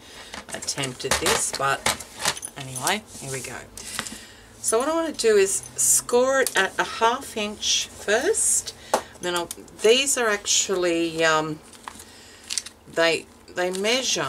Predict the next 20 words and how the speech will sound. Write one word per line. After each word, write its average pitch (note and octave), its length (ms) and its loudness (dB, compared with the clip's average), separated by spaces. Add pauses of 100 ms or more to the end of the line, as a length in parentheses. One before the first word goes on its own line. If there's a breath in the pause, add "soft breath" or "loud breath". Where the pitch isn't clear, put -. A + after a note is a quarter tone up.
(200)
four G3+ 380 4
and F3+ 140 2
an - 60 -4 (360)
eighth, - 300 0 (560)
I C#3 120 -4
think. F3+ 400 -8
No, F3 240 2
four G#3+ 280 0
and A3 80 0
a G#3+ 60 -2
quarter - 840 2 (840 loud breath)
by C#3 460 4
seven C#3 400 2
and C3+ 80 -4
a B2+ 40 -6
quarter, B2+ 340 -6
I C3 60 -6
think C3 220 -8
it - 80 -16
is. - 220 -8